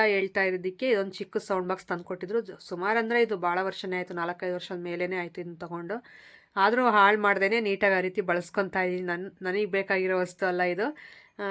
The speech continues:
ನನ್ಗೆ ಬೇಕಾಗಿರೋ ಅಂಥದ್ದಲ್ಲ ಅಂತ ಹೇಳೋದಕ್ಕಿಂತಲೂ ನನ್ ಮನೆಯಲ್ಲಿ ಜಾಸ್ತಿ ಯಾವ್ದು ಬೇಗ ಹಾಳ್ ಮಾ-, ಹಾಳಾಗೋ-, ಹಾಳ್ ಮಾಡಕ್ಕೆ ಬಿಡಲ್ಲ. ಅಂದ್ರೆ ಬೇಗ ಹೊರಟೋಗಕ್ ಬಿಡಲ್ಲ.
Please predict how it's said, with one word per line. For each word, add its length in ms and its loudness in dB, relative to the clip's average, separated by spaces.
ನನ್ಗೆ 400 0
ಬೇಕಾಗಿರೋ 500 0
ಅಂಥದ್ದಲ್ಲ 540 0
ಅಂತ 240 -6
ಹೇಳೋದಕ್ಕಿಂತಲೂ 880 -4
ನನ್ 180 0
ಮನೆಯಲ್ಲಿ 340 2
ಜಾಸ್ತಿ 420 2
ಯಾವ್ದು 320 2
ಬೇಗ 260 0
ಹಾಳ್ 300 2
ಮಾ-, 140 0
ಹಾಳಾಗೋ-, 560 4
ಹಾಳ್ 260 2
ಮಾಡಕ್ಕೆ 300 0
ಬಿಡಲ್ಲ. 300 -2
ಅಂದ್ರೆ 340 4
ಬೇಗ 320 0
ಹೊರಟೋಗಕ್ 480 0
ಬಿಡಲ್ಲ. 220 -2